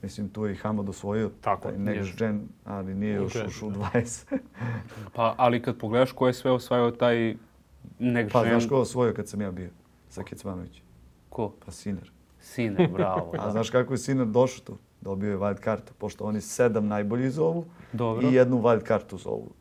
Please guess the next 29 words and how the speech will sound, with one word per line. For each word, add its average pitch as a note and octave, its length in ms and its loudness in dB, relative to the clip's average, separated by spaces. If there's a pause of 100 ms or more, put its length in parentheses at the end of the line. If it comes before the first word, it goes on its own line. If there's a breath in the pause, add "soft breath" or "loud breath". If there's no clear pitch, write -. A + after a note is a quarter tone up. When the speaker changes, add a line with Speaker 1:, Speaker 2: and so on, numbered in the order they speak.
(140)
Speaker 1:
To G#2+ 100 -2
je G2 60 -2
za F2 120 -8
Italijana F#2+ 500 -4
uvek E2+ 320 -16 (140)
u G2+ 140 -8
devedeset F#2 400 -6
posto B2+ 180 -4
Speaker 2:
Naravno. G2+ 220 -6
Speaker 1:
slučajeva. A2+ 240 -8 (240)
Speaker 3:
E, E2+ 60 -10
da, E2+ 340 -10
da, E2+ 220 -14
da. F2+ 240 -18 (260)
Speaker 1:
Tako G2+ 280 -4
da, G2+ 120 4
e, G2+ 1300 0
Siner G#2+ 340 0
je A2 100 0
tako A2+ 280 0
došao G#2 380 0
bez F#2+ 340 -4
ranga, G2 320 -2
nije G2 140 0
imao G2+ 160 -2
rang G2 200 -2
za F2 140 -10
taj F#2 200 -6
turnir, A2 400 -4